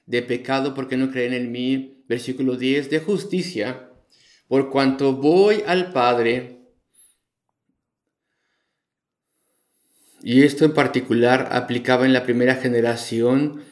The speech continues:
a los judíos justos ante sus propios ojos, y también hace referencia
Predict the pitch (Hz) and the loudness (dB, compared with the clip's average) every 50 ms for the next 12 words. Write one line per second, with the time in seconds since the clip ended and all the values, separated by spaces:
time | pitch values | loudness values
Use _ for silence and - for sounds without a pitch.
0 | _ _ _ - - - - 110 117 117 113 110 113 117 117 120 117 120 117 117 | _ _ _ -20 -10 -2 2 4 4 6 6 6 4 4 4 2 2 2 0 0
1 | - - - 120 117 120 131 135 139 135 139 135 - - 139 135 135 - 135 131 | -2 -2 -4 -2 2 6 6 6 6 6 4 0 -2 -4 -4 -4 -2 -4 -4 -2
2 | 131 123 131 131 123 - 131 117 - - 127 127 127 135 131 135 143 131 139 147 | -2 -2 -2 -4 -4 -4 -6 -6 -2 -2 -2 0 0 0 0 -2 -2 -4 -4 -4
3 | 127 135 131 135 135 139 139 147 156 139 147 143 139 147 135 - 139 127 123 120 | -6 -4 0 2 2 2 2 2 0 0 -2 -4 -4 -4 -4 -2 -2 0 0 0
4 | 117 117 117 - - 123 131 139 131 - | 0 -2 -4 -2 0 0 0 0 0 -6